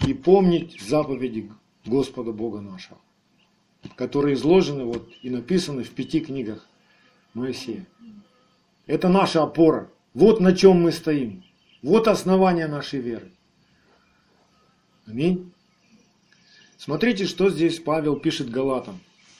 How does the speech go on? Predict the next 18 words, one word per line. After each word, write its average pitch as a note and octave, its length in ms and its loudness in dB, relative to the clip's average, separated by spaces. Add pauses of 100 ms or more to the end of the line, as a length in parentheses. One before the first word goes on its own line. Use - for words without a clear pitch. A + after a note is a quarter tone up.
(880)
Я C#3 180 2
сразу E3 380 4
с - 120 -14
разъяснениями C#3+ 880 0
читаю. A2 480 -10 (3000)
«Посредством A#3 720 2
закона, D#3+ 600 2 (840)
то B2 140 -4
есть A2+ 180 -4
узнав D#3+ 480 0
заповеди B2 560 2
Бога, G#2+ 420 -8 (800)
я, A3+ 480 0 (1120)
тот, F#3 220 6
который D3+ 400 0
раньше D3 340 -2
нарушал C#3 480 -4
закон, A#2 360 -12